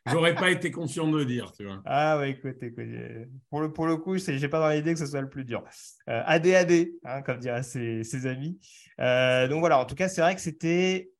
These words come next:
Speaker 2: on parle beaucoup de Peter Skoronski, euh, en provenance de Northwestern. Il y a quelques phénomènes athlétiques en provenance de l'université d'Evanston, et Adebawore en fait partie et, euh, a peut-être beaucoup surpris. C'est vrai qu'on vante justement son gabarit qui était assez dissuasif.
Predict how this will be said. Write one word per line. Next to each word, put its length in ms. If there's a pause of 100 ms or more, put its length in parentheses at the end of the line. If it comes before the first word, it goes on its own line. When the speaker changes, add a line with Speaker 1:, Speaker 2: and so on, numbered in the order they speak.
(120)
Speaker 2:
on 80
parle 180
beaucoup 240
de 60
Peter 260
Skoronski, 840
euh, 180
en 80
provenance 400
de 80
Northwestern. 840
Il 80
y 60
a 80
quelques 360
phénomènes 540
athlétiques 640 (420)
en 120
provenance 400
de 80
l'université 560
d'Evanston, 640
et 100
Adebawore 720
en 380
fait 300
partie 800
et, 360
euh, 340
a 60
peut-être 340
beaucoup 240
surpris. 380
C'est 100
vrai 120
qu'on 160
vante 240
justement 400
son 140
gabarit 440
qui 80
était 160
assez 280
dissuasif. 680